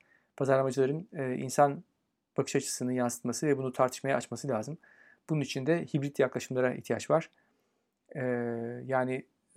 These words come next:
e, sosyal bilimler tarafında davranış ekonomisi teorileri ve ilgili disiplinleri iş dünyasının kullanımına, yani iş performansını geliştirme amacına daha uygun hale getirmeli. E, organizasyon içinde sadece bir grup insanın sorumluluğu olmaktan çıkarıp,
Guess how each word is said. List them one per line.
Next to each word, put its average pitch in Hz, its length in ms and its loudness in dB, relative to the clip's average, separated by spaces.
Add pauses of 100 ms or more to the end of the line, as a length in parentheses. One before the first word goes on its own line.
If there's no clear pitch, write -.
(140)
e, 139 60 -8
sosyal 139 340 6
bilimler 131 460 2
tarafında 135 480 0
davranış 127 300 4
ekonomisi 127 400 -2
teorileri 127 380 2
ve 127 80 2
ilgili 123 280 -4
disiplinleri 120 680 -4 (360)
iş 151 180 -4
dünyasının 135 440 0
kullanımına, 127 520 -2 (380)
yani 135 180 0
iş - 120 -6
performansını 131 560 0
geliştirme 131 380 -2
amacına 127 440 -4
daha 131 160 8
uygun 127 160 2
hale 117 200 2
getirmeli. 113 460 -6 (800)
E, 123 880 -2 (240)
organizasyon 139 500 4
içinde 151 300 -2
sadece 156 340 8
bir 147 80 0
grup 143 220 0
insanın 139 240 -2
sorumluluğu 135 560 0
olmaktan 131 380 -2
çıkarıp, - 360 -4